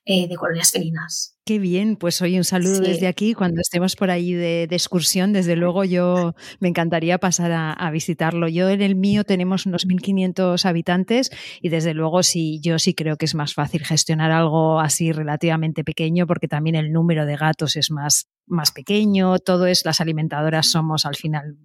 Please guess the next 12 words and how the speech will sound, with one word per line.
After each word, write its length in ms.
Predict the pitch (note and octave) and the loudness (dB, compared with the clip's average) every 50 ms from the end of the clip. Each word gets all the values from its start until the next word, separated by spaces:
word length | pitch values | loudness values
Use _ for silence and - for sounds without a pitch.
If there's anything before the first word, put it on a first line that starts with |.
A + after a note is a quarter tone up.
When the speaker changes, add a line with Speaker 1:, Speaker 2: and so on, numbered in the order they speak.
| - - | -20 -8
Speaker 2:
muchas 400 | D3+ F3+ F3 - - D#3 C3+ E3 | -4 -2 -2 0 -2 -2 -2 -2
menos. 420 | F3+ G3+ G#3+ G#3+ G3+ F#3 F3+ E3 - - - - - - - | -2 0 0 0 0 0 0 -2 -4 -8 -16 -20 -20 -10 -8
Sí 200 | - - C#4 - | -4 -2 -2 -2
creo 300 | - F#3 F3 D#3+ D3+ - | -2 -2 -2 -2 -2 -4
que 80 | E3 | -6
los 160 | D3 D#3 D3+ | -6 -6 -6
pueblos 300 | - - E3 E3 F3+ F3+ | -4 -4 -2 -2 -2 -2
pequeños 340 | - F3+ E3+ E3 E3+ F3 - | -2 -2 -2 0 0 0 0
tienen 240 | - F3 E3 E3+ E3+ | 0 0 0 2 2
una 240 | F3 F3 F3 D#3+ D3+ | 2 2 0 0 -2
gran 260 | D#3 D#3+ F3 F3 F#3+ | -2 -2 0 0 0
oportunidad, 680 | F#3+ F3 F3 E3+ - - E3 E3 E3 E3 D#3+ D#3 G3 | 0 -2 -2 -4 -2 -2 0 0 0 0 0 -2 -4